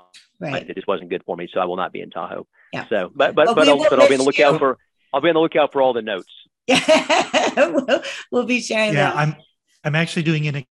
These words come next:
Speaker 3: extensive, um, well, I'm doing a presentation on seller buy down,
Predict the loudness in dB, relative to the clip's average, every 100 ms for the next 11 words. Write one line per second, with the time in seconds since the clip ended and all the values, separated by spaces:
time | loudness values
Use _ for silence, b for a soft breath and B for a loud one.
0 | _ -12 -8 -6 -6 -4 -4 -2 -4 -6
1 | -10 -6 -6 -4 -6 -8 -12 _ _ _
2 | -2 -2 -2 -4 -4 -4 -4 -6 -4 -4
3 | -6 -4 -6 -4 -4 -4 -4 -4 -6 -4
4 | -4 -2 -2